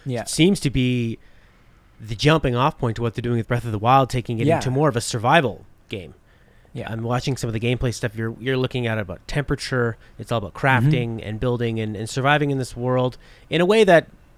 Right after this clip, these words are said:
Speaker 2: in the way that the first Zelda game had you exploring a world on your own, discovering things that way. But they just didn't have any of the mechanics in place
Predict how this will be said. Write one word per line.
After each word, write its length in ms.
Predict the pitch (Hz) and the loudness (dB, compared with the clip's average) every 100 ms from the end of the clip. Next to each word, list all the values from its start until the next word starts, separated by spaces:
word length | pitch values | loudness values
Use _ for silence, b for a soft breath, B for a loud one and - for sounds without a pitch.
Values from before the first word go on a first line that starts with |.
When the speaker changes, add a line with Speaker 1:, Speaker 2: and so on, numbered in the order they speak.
| - - - | -20 -20 -12
Speaker 2:
in 280 | - 139 139 | -4 -2 0
the 80 | 139 | 0
way 160 | 185 | 2
that 100 | 180 | 0
the 80 | 135 | -4
first 280 | - 202 - | 0 0 2
Zelda 220 | 143 127 | 0 0
game 200 | 123 123 | -2 0
had 180 | 123 117 | 0 -2
you 60 | |
exploring 520 | 113 - - 143 156 143 | -4 -8 -4 0 0 0
a 60 | |
world 300 | 131 135 127 - | 2 2 2 -2
on 220 | 127 120 | -2 -2
your 160 | 117 | -2
own, 280 | 117 113 113 - | -2 -2 -4 -6
discovering 440 | 117 - 120 117 | -6 -4 -4 -4
things 280 | - 120 107 | -6 -8 -6
that 220 | 113 95 | -6 -4
way. 240 | 110 110 - b b b - - - - | -4 -6 -8 b b b -20 -20 -16 -4
But 260 | 120 113 | -2 -2
they 140 | 131 131 | -4 -4
just 180 | - | -4
didn't 200 | - 135 | -4 0
have 200 | 135 123 | 2 2
any 220 | 117 120 120 | 0 -2 -2
of 60 | |
the 60 | 107 | -4
mechanics 480 | 107 113 110 104 107 | -6 -6 -6 -6 -8
in 100 | 98 | -6
place 380 | 113 104 - | -6 -6 -8